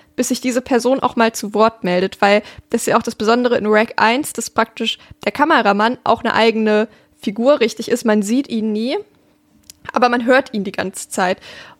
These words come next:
Und hier war das wirklich, dachte ich mir die ganze Zeit, okay, wer, wer ist das? Was hat der für eine Rolle? Und ich hatte dann auch im Verlauf des Films wirklich Probleme damit, ähm,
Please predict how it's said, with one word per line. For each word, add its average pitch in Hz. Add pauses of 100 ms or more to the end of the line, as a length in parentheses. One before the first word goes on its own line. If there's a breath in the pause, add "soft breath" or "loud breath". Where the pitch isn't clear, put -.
Und -
hier 269
war 247
das 247
wirklich, 240 (120)
dachte -
ich -
mir 226
die 208
ganze 214
Zeit, 233
okay, 240
wer, 202 (200)
wer -
ist -
das? 180
Was 214
hat 220
der 214
für 226
eine 208
Rolle? 294 (560 loud breath)
Und 240
ich -
hatte 269
dann 254
auch 254
im 240
Verlauf 220
des -
Films 254
wirklich 240
Probleme 277
damit, 220 (140)
ähm, 226